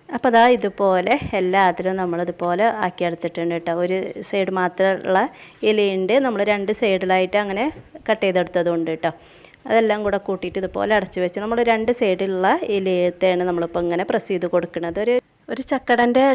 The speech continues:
ഷേപ്പിലാക്കിയിട്ട് വേണം കേട്ടോ നമ്മളിതുപോലെ ഇങ്ങനെ പ്രസ് ചെയ്ത് കൊടുക്കാനായിട്ട്.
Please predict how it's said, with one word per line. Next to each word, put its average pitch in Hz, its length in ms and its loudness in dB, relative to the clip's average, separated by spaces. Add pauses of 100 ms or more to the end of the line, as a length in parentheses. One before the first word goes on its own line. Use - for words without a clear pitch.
ഷേപ്പിലാക്കിയിട്ട് 196 600 2
വേണം 175 140 4
കേട്ടോ 185 220 0
നമ്മളിതുപോലെ 180 540 0
ഇങ്ങനെ 180 220 -2
പ്രസ് 196 200 -2
ചെയ്ത് 180 200 -2
കൊടുക്കാനായിട്ട്. 175 720 0